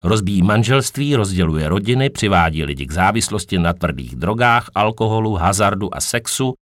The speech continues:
a veškerému dalšímu toxickému chování, jež obrací vzhůru nohama jinak slušný život.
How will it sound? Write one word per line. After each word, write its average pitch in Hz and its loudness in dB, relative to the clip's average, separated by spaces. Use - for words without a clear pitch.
a 131 6
veškerému 151 4
dalšímu 104 2
toxickému 92 -2
chování, 107 2
jež 90 0
obrací 123 0
vzhůru 107 2
nohama 98 0
jinak 87 -2
slušný 90 0
život. 64 -10